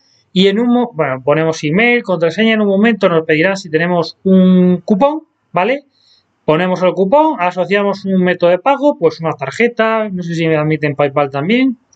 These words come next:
bueno, ponéis el que queráis y listo. Luego, para que no os cobren después de los treinta días, simplemente le dais a cancelar la suscripción y os quedarán los treinta días gratis que podéis disfrutar y, y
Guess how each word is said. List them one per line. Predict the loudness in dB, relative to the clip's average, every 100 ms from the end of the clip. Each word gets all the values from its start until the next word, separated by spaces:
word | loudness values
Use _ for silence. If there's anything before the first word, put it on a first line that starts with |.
| -16
bueno, | -16 _ _ _
ponéis | -4 -2 -2
el | -2
que | 0
queráis | 2 2 2 -2 _ _ _ _
y | 0
listo. | 2 0 -2 0
Luego, | 2 2 2 0 -4 _ _
para | -4 -2 -2
que |
no | -4
os | -2
cobren | 0 2 2
después | -2 0 2
de |
los | 2 0
treinta | 0 0
días, | 2 2 0
simplemente | -4 -2 -2 0 0
le |
dais | 2 0 -2
a |
cancelar | -2 -4 -2 -2 0
la | -4
suscripción | -2 -4 -4 -2 0 0 -2
y | -2
os | -2
quedarán | 0 0 0 -2
los | -4
treinta | -2 -2 2
días | 0
gratis | 0 -2 -2 -2 -4 _ _ -8
que | 0
podéis | 2 2
disfrutar | 0 -2 -4 -2 0 -2
y, | -6
y | -6 -4 -2 -4